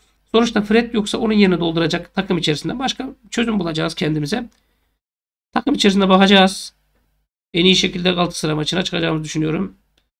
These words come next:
Hani bu kadar gol olacağını bekliyor muydunuz diyorlar. Aslında iki sıfırdan sonra maçı üç dört yapıp çok rahat bitirebilirdik. Ayrıca üç bir olduktan sonra da çok rahat maçı kendi elimizde tutup daha farklı kazanabilirdik.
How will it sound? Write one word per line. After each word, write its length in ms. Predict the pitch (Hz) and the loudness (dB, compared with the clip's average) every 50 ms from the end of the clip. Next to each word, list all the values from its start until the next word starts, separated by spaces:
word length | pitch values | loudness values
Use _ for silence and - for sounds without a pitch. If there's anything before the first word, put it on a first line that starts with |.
| _ _ _ _ _ _ _ _ _ _ _ _ _ _ _ _ | _ _ _ _ _ _ _ _ _ _ _ _ _ _ _ _
Hani 380 | _ 202 196 190 190 190 190 - - _ _ _ _ _ _ _ _ _ _ _ - | _ 4 6 6 6 4 2 -6 -16 _ _ _ _ _ _ _ _ _ _ _ -6
bu 100 | 208 208 | -2 2
kadar 220 | 233 226 226 226 | 4 6 6 8
gol 140 | 226 226 220 | 6 8 8
olacağını 340 | 226 220 214 220 220 214 208 | 8 8 8 6 4 4 4
bekliyor 280 | 214 208 208 220 220 | 4 2 2 2 2
muydunuz 360 | 220 208 202 196 170 156 143 143 | 4 4 2 2 0 -2 -2 0
diyorlar. 340 | 151 156 170 214 233 233 - | 0 2 2 2 0 0 -2
Aslında 260 | - 202 190 - 233 | -4 -4 -2 -2 -4
iki 120 | 214 214 226 | -2 -2 -2
sıfırdan 300 | 233 233 226 226 226 214 | -2 -2 0 0 0 0
sonra 160 | 214 226 220 | 2 0 2
maçı 200 | 214 214 208 233 | 2 0 2 0
üç 160 | 208 208 - | -2 0 2
dört 220 | - 208 208 208 226 | 2 0 2 2 -2
yapıp 320 | 190 - 226 214 214 - | -2 0 0 -2 -4 -4
çok 220 | - 247 240 - | -6 -6 -4 -2
rahat 200 | 185 180 202 196 | -2 -2 -2 -2
bitirebilirdik. 680 | 208 190 - 202 190 190 190 196 170 190 208 - - - _ _ _ _ _ _ _ _ _ _ _ _ _ _ | -6 -2 0 2 2 2 2 0 0 -2 -6 -8 -12 -16 _ _ _ _ _ _ _ _ _ _ _ _ _ _
Ayrıca 240 | - - 202 214 214 | 0 2 4 4 4
üç 260 | 208 208 202 - - | 2 2 -2 -2 2
bir 60 | - 233 | 2 2
olduktan 260 | 226 226 - - 226 | 2 2 2 0 0
sonra 220 | 220 - 226 233 | 2 2 2 2
da 80 | 240 240 | 2 2
çok 260 | - 214 190 202 202 | 2 0 -2 0 0
rahat 240 | 175 160 160 160 - | 0 0 0 0 -2
maçı 240 | 160 156 - 160 - | -2 -2 -2 -4 -2
kendi 260 | - 160 160 175 180 | -2 -2 0 2 2
elimizde 300 | 180 170 160 147 147 147 | 2 2 0 -2 -2 -6
tutup 380 | - 180 - 277 254 - - | -8 -8 -8 -8 -8 -8 -4
daha 140 | - 320 262 | -2 -2 -2
farklı 300 | - - 160 - - 151 | 0 -2 -4 -4 -6 -6
kazanabilirdik. 640 | - 170 160 175 165 151 147 156 180 247 262 - - | -4 -2 -2 -2 -2 0 0 -2 -2 -2 -6 -8 -14